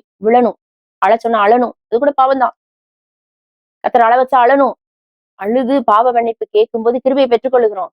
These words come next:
கிருபை வேணும்னு கேட்கணும். அந்த கிருபைய, நல்ல கிருபையில பெருகணும். பெருகிட்டு இந்த வசனங்களை வச்சு ஜெபம் பண்ணணும். "ஆண்டவரே, எனக்கு ஜெபிக்க கூட முடியலையேப்பா, என்னால முடியலையேப்பா, பைபிள் கூட வாசிக்க முடியலையேப்பா."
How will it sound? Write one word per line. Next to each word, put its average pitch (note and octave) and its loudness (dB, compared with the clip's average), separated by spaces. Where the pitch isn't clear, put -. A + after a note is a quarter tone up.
கிருபை B3 -2
வேணும்னு A#3 0
கேட்கணும். A3 -2
அந்த F3+ -8
கிருபைய, A#3+ 2
நல்ல B3+ 2
கிருபையில B3 0
பெருகணும். A#3 0
பெருகிட்டு F3 -4
இந்த F3 -6
வசனங்களை G#3 2
வச்சு F#3+ -2
ஜெபம் G#3 0
பண்ணணும். F3+ -4
"ஆண்டவரே, F#3 0
எனக்கு - -10
ஜெபிக்க F3+ -18
கூட G3+ -6
முடியலையேப்பா, G#3 -4
என்னால F#3 -4
முடியலையேப்பா, G3+ 2
பைபிள் G3 -2
கூட G3+ -2
வாசிக்க F#3+ -4
முடியலையேப்பா." G3+ -2